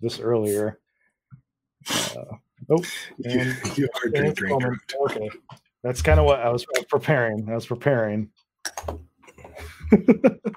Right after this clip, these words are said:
Speaker 1: It wasn't foaming too much. Uh, we'll, we'll call it normal Saison. Uh, full main. It's probably bottle carved, honestly.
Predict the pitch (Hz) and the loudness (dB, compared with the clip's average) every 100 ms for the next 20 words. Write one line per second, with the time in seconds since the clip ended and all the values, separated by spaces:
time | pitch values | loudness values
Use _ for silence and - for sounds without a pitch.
0 | - - - 131 151 147 - 135 120 110 | -12 -20 0 6 6 6 6 6 6 0
1 | 110 92 98 - - _ _ _ _ - | -4 -4 -8 -12 -20 _ _ _ _ -4
2 | 120 127 139 139 135 151 139 123 123 120 | 0 4 4 6 4 8 6 6 4 4
3 | 110 - 117 110 107 104 101 98 - _ | 2 2 2 2 0 0 0 -4 -6 _
4 | _ _ _ _ _ _ _ - 60 - | _ _ _ _ _ _ _ -14 -12 -10
5 | 60 64 - - 107 113 107 127 123 - | -10 -12 -16 -10 -8 -6 0 0 0 4
6 | 147 147 98 92 98 107 - 95 92 101 | 6 6 4 0 0 0 -2 -2 -2 -2
7 | 101 104 - 95 95 | -2 -2 -4 -6 -6